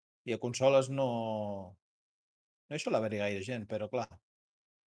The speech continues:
Tu, per exemple, Víctor, en quin...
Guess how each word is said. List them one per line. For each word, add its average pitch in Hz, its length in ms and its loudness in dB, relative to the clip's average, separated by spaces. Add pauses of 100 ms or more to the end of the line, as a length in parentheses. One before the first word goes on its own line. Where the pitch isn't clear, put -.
(1200)
Tu, 143 80 4
per 143 100 10
exemple, 147 320 4
Víctor, 143 260 2
en 135 100 -2
quin... 131 240 2